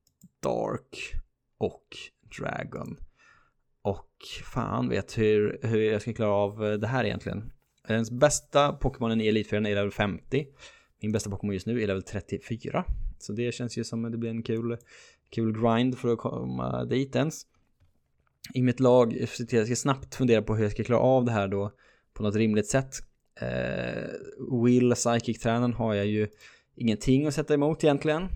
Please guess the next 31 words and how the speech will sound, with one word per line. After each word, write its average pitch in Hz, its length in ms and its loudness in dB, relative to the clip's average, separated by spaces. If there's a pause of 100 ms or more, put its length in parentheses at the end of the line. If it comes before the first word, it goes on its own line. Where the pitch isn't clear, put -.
(120)
Det 117 80 -8
kommer 117 180 4
vara 117 100 8
temat, 123 540 2
eh, 120 140 2
tror 123 180 0
jag. 143 100 2 (100)
Jag 123 100 -2
har 113 280 0
ju, 110 400 0 (640)
har 135 200 8
ju 147 100 10
både 139 200 8
Fortress 131 540 4
och - 340 4
Scyther, 123 540 8
men 117 140 6
det 113 60 8
finns 127 200 4
ju - 20 6
inga 113 100 6
bug 113 300 4
moves, 117 500 4
eh, 120 200 8
riktigt. - 440 0 (160)
Eh, 113 180 -4
så 110 80 -4
det 113 120 0
hjälper 110 300 0
ju 113 60 -2
inte, 95 260 -6